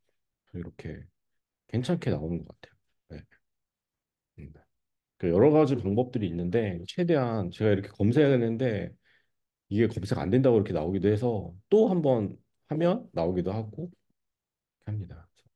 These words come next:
제가 최근에 인턴십을 하고 있었는데 인턴십 프로그램에 실패하는 이유를 요약해주고 이에 대한 세 가지 대안을 제시해주고 이렇게 했는데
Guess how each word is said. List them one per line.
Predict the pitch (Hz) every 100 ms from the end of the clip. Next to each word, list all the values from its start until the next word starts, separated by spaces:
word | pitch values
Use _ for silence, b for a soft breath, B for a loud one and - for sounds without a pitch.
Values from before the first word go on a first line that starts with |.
| _ _ _ _ _ _ _ _ _ _ _ _ _ _ _ -
제가 | 101
최근에 | 107 170 175 131
인턴십을 | 95 104 165 156 135 107 101 92 90 90
하고 | 135 131
있었는데 | - 87 87 101
인턴십 | 90 95 131 127 -
프로그램에 | 131 117 101 90 87 _ _ _ _ _ _ _ 98 92 90 95 90 95 - -
실패하는 | - 196 - 180 147
이유를 | 104 92 95 98 90 90 101
요약해주고 | 90 90 90 - - - 143
이에 | 113 85
대한 | 90 90
세 | 95 -
가지 | 147 131
대안을 | 92 85 87
제시해주고 | - - 101 85 87
이렇게 | 82 -
했는데 | 104 107 95 104 85